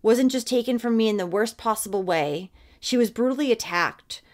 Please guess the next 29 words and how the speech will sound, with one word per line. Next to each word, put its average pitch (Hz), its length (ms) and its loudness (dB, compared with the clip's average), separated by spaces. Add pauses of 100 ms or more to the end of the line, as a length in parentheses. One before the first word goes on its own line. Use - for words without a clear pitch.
Her 240 120 -2
tiny 254 360 0
body 226 400 2
was 226 200 0
savaged 190 600 -2
in 202 120 -4
the - 140 -6
evilest 220 500 -2
way. 147 440 -4 (120)
She - 220 -6
didn't 233 400 2
stand 202 320 -2
a 175 40 -10
chance. - 680 -6 (640)
Lola's 254 460 4
little 240 240 6
life 208 320 0
was - 180 -6
filled 202 240 -2
with 170 160 0
filth 220 360 -2
and - 160 -8
chaos 151 500 0
at 196 100 -10
the 185 100 -4
hands 208 260 -4
of 208 80 -6
her 208 120 -6
mother, 170 540 -6